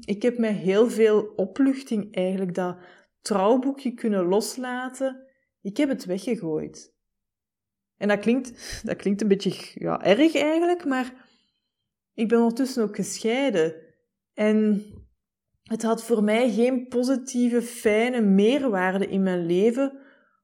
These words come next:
om zo'n lastig formaat papier nog te gaan bijhouden. Dus ik, ik heb het gewoon weg uit elkaar gehaald en, ehm,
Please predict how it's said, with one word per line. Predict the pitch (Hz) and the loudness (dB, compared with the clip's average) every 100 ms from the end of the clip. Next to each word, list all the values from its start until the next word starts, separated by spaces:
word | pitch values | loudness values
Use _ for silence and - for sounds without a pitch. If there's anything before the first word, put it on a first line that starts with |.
| _ | _
om | 196 214 | 0 6
zo'n | 214 185 | 6 6
lastig | 214 233 311 | 2 4 0
formaat | 302 233 208 202 262 311 | 2 2 2 2 0 0
papier | - 202 - 240 277 285 | -2 -2 2 2 4 2
nog | 233 | -2
te | - | -2
gaan | 214 180 - | -4 -2 -2
bijhouden. | 190 247 226 196 | -2 0 0 0
Dus | 262 | 0
ik, | 285 - - _ _ _ _ | -2 -6 -20 _ _ _ _
ik | - 233 | -10 -2
heb | 214 | -2
het | 185 | -2
gewoon | - 180 175 165 | -8 -6 -4 -4
weg | 170 - - | -6 -8 -8
uit | 185 180 | -8 -6
elkaar | 170 175 185 226 | -8 -4 -4 -4
gehaald | 220 208 202 202 - | -6 -6 -4 -6 -10
en, | - 180 175 | -10 -6 -4
ehm, | 170 170 | -4 -6